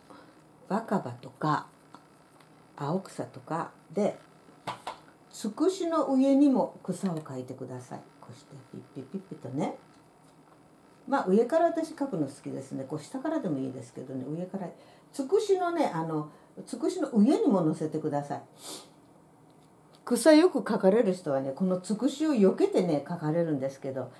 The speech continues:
つくしのね、あの、な-、草の中につくしってあるでしょ？だから、つくしの上にもかけちゃってください。そして、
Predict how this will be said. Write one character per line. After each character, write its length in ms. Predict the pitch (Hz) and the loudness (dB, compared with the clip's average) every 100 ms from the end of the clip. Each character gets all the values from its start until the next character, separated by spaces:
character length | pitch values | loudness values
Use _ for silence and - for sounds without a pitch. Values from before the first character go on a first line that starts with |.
| - _ | -20 _
つ 120 | - | -8
く 140 | 208 302 | -2 -2
し 140 | - 415 415 | 0 2 4
の 160 | 392 381 | 2 0
ね、 100 | 359 | 2
あ 180 | 190 | 2
の、 380 | 170 160 151 147 - - - - | 0 0 -2 -4 -10 -20 -20 -12
な-、 240 | 160 151 147 143 151 | -6 -6 -6 -8 -10
草 280 | - 381 415 | -4 0 2
の 160 | 427 | 4
中 240 | 466 480 214 | 2 2 0
に 120 | 165 - - | 0 -8 -16
つ 100 | - | -10
く 100 | 170 | -8
し 140 | 170 | -8
っ 20 | 156 | -6
て 120 | 147 | -4
あ 80 | 135 | -4
る 100 | 123 | -4
で 100 | 139 | -10
し 100 | 330 | -8
ょ？ 100 | 370 - - - - | -10 -14 -20 -20 -14
だ 80 | 151 | -12
か 140 | 135 | -10
ら、 140 | 127 - - - - | -12 -14 -20 -20 -20
つ 120 | - 151 | -16 -8
く 120 | 214 | -6
し 120 | 285 | 0
の 120 | 294 | 0
上 260 | 233 190 339 | 0 -2 0
に 100 | 330 | -2
も 120 | 123 | -4
か 160 | - 156 | -6 -8
け 100 | 220 | -6
ち 100 | 262 | -8
ゃ 40 | |
っ 40 | |
て 100 | 262 | -10
く 100 | 269 | -6
だ 120 | 269 269 | -4 -4
さ 140 | - | -6
い。 60 | - - - - - - - - - - _ _ - - | -10 -14 -20 -20 -20 -20 -20 -20 -20 -20 _ _ -20 -10
そ 180 | 285 320 | -6 -6
し 180 | - | -8
て、 140 | - | -8